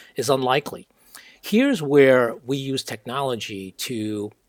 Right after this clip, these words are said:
empower, if you will, the client, the patient, with a care management relationship that would supplement and augment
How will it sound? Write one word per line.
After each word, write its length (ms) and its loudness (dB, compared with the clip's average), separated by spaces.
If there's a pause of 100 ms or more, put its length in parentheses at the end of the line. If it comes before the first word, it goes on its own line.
empower, 960 0
if 200 -14
you 120 -6
will, 440 -4 (520)
the 280 -4
client, 500 -2
the 60 -10
patient, 640 -4 (500)
with 320 2
a 120 -4
care 320 0
management 640 -2
relationship 800 -6 (140)
that 300 -6
would 200 -8
supplement 920 -2
and 180 -10
augment 760 -4